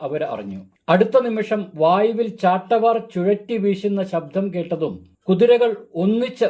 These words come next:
മുന്നോട്ട് കുതിച്ചതും ഒപ്പമായിരുന്നു. ക്ഷണനേരം കൊണ്ട് സത്രം ഒരു ചെറിയ പൊട്ടുപോലെ തോന്നിപ്പിച്ചുകൊണ്ട് അസാമാന്യ വേഗതയിൽ വണ്ടി കുതിച്ചു പാഞ്ഞു. ജെറി എല്ലാവരെയും നോക്കി.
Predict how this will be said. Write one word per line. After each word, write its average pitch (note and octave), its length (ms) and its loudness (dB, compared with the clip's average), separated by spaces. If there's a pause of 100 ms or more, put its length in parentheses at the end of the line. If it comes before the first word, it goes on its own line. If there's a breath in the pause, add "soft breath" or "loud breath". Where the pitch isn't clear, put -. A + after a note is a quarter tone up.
മുന്നോട്ട് G3+ 400 2
കുതിച്ചതും F3+ 600 -4
ഒപ്പമായിരുന്നു. A2 680 -4 (380)
ക്ഷണനേരം A3+ 680 0
കൊണ്ട് A3 240 0 (220)
സത്രം G3+ 480 0
ഒരു F#3+ 180 2
ചെറിയ G#3 420 2
പൊട്ടുപോലെ G3 680 0
തോന്നിപ്പിച്ചുകൊണ്ട് F3+ 840 -2 (400 soft breath)
അസാമാന്യ A3+ 680 2
വേഗതയിൽ G3 680 0
വണ്ടി E3+ 340 0
കുതിച്ചു D#3+ 480 -8
പാഞ്ഞു. F#2+ 380 -10 (640)
ജെറി F#3+ 420 2
എല്ലാവരെയും F3 560 2
നോക്കി. B2 460 -14